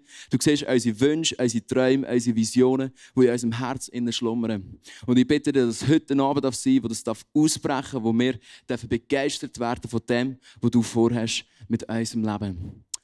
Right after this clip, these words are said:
Amen. Amen. Ja, ähm, ich werde heute so ein bisschen über das Thema reden, wenn Gott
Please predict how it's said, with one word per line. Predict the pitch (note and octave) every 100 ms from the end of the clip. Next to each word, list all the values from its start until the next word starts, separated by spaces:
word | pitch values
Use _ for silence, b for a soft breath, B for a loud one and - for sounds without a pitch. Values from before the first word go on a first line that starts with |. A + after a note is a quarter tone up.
| _ _ -
Amen. | A2 A2+ A2+ F2+ G2 _ _ _ _ _ _ _ -
Amen. | - A#2 G#2+ G2 - - B B B
Ja, | C3+ A3+ E3+ G2 C3+ E3+ F3
ähm, | D#3+ D3
ich | - G3+
werde | G#3+
heute | G3+ A3+
so | -
ein |
bisschen | G#3+ G3+
über | F3+
das | -
Thema | G3+ A3
reden, | G#3 G#3 G#3+ G3
wenn | F#3+ F3+ C#3+
Gott | - G#3+ A#3+ -